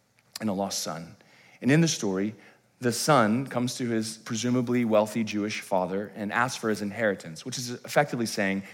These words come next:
"I don't care about you. I wish you were dead. All I want from you is what I can get from you. And so give me my inheritance now." Now, this would have been, uh, deeply offensive to Jesus' first century Jewish audience, and their expectation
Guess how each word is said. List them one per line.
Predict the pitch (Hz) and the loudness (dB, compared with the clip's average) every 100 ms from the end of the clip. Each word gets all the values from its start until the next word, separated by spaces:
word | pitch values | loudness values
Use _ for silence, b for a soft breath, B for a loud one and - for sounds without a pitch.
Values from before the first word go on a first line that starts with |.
| B B - | B B -2
"I | |
don't | 139 170 | 2 2
care | - 156 | 2 2
about | 123 104 | 4 4
you. | 104 101 98 | 4 2 0
I | 110 | 0
wish | 135 147 | 0 0
you | 151 | 0
were | |
dead. | 110 98 90 87 - | 0 2 0 -2 -2
All | 123 123 | 2 2
I | |
want | 127 180 175 | 4 4 2
from | 120 | 0
you | 110 101 | 0 0
is | 98 | 2
what | 104 | 0
I | |
can | 98 101 | 0 -2
get | 95 90 | -4 -4
from | 92 90 | -6 -6
you. | 85 82 B B | -6 -10 B B
And | 120 | -4
so | 113 | 0
give | 120 139 | 2 2
me | 131 | 2
my | 110 | 2
inheritance | 98 87 90 85 85 78 | 0 -2 -4 -6 -10 -10
now." | 73 71 - b b b b - | -12 -14 -20 b b b b 2
Now, | 135 | 4
this | 214 | 6
would | 196 | 4
have | 139 | 2
been, | 110 98 101 - - | 2 2 -2 -8 -10
uh, | 107 92 - 117 | -8 -8 -10 -10
deeply | 98 156 160 117 | 0 0 0 -2
offensive | 107 - 101 92 90 82 | -2 0 -2 -2 -6 -8
to | - | -8
Jesus' | 92 107 98 95 | -2 -2 -2 -6
first | - 104 - | -6 -6 -4
century | 95 87 92 | -6 -6 -6
Jewish | 92 90 80 | -6 -8 -8
audience, | - 85 87 101 | -12 -10 -10 -8
and | 107 | -4
their | 117 | 0
expectation | 139 - 120 - 156 156 87 | 0 -2 -6 -4 -4 -4 -6